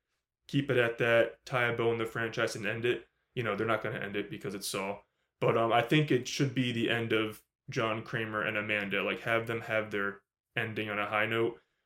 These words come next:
because they're gonna have to go back in time again and do another thing in between Saw two and Saw three, you know, it's just, it's gonna get too messy. Um, I think they should just give it a five-year break and then start fresh and have a new killer. Um, that's my opinion. I don't think they should keep going back to the well.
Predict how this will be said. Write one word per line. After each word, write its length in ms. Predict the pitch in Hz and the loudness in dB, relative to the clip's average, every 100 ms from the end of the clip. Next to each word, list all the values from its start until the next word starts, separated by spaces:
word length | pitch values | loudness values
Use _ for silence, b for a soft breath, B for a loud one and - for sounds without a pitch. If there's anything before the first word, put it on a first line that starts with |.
| _ | _
because 240 | 131 147 | -2 0
they're 80 | 135 | 2
gonna 120 | 143 | 2
have 60 | 139 | 2
to 80 | 131 | 4
go 140 | 135 | 6
back 220 | 131 123 | 8 6
in 80 | 123 | 4
time 260 | 127 131 117 | 0 0 0
again 160 | 113 | -2
and 80 | 110 | -2
do 80 | 117 | -2
another 260 | 117 113 113 | 0 0 0
thing 260 | 120 117 | 0 -2
in 80 | 110 | 0
between 360 | 113 110 120 113 | -2 -2 -6 -6
Saw 240 | - 113 | -2 -4
two 240 | 110 123 | -2 -4
and 100 | 117 | -4
Saw 200 | 110 110 | -2 -2
three, 340 | 104 123 110 95 | -2 -4 -4 -4
you 140 | 90 | -4
know, 160 | 101 95 | -6 -2
it's 180 | 110 - | -2 0
just, 340 | 120 - - _ _ | -4 -4 -12 _ _
it's 140 | 117 113 | -6 -2
gonna 240 | 131 123 | -2 0
get 180 | 120 110 | 0 0
too 140 | - | -2
messy. 500 | 113 110 - 113 110 b b _ - | -2 -2 -2 -4 -4 b b _ -6
Um, 200 | 110 107 | 0 2
I 60 | |
think 180 | 135 135 | 2 4
they 100 | 143 | 2
should 160 | 135 135 | 2 0
just 160 | 131 | 0
give 180 | 127 123 | 2 2
it 80 | 120 | 2
a 180 | 117 - _ | 2 -2 _
five-year 340 | 123 120 117 117 | 4 4 4 0
break 380 | 117 113 113 110 | 2 2 2 -2
and 120 | 110 | -6
then 120 | 110 | -6
start 340 | - 123 110 | -4 -2 -2
fresh 400 | - 120 107 - | -2 2 2 2
and 80 | 113 | -6
have 160 | 113 110 | -6 -4
a 60 | |
new 160 | 107 110 | -2 -2
killer. 420 | - 104 95 92 | -2 -6 -4 -2
Um, 140 | 101 107 | -2 -2
that's 200 | 104 107 | -4 -4
my 120 | 101 | -4
opinion. 400 | 95 110 104 101 | -4 -8 -8 -8
I 60 | |
don't 180 | 98 95 - | -8 -10 -12
think 140 | 101 101 | -12 -8
they 80 | |
should 160 | 101 - | -8 -8
keep 180 | 110 95 | -8 -4
going 220 | 110 101 | -4 2
back 200 | 107 104 | 2 2
to 60 | 107 | -6
the 120 | 98 | -8
well. 380 | 98 107 113 | 0 0 0